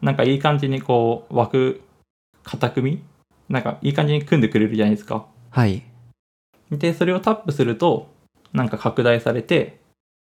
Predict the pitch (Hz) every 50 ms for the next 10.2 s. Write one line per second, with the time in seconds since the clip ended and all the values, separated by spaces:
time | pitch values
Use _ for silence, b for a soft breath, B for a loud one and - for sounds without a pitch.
0 | _ _ _ _ _ - 139 139 139 139 139 135 135 143 - - 175 165 139 120
1 | - 120 113 117 120 - - - 139 143 147 147 160 147 - 156 147 147 - 214
2 | 202 - - - - _ _ _ _ _ _ _ - - - - - - 120 113
3 | 113 117 113 - - 110 - 98 98 95 101 98 - - 92 98 - - b b
4 | b b _ _ _ _ _ _ _ _ _ - 156 143 - 120 110 - - 160
5 | 127 - 131 117 107 104 - - - - 165 165 165 - 127 113 - 123 117 120
6 | 127 147 151 147 131 - 113 107 107 110 - 123 113 107 104 104 110 110 117 120
7 | 117 113 135 B B B B B B B B - 143 156 180 185 - - - 202
8 | 202 185 175 175 175 175 - - B B B B B B B _ 127 127 151 180
9 | 185 - 110 101 104 214 214 214 - - _ _ _ _ _ - 120 110 110 110
10 | 107 120 139 -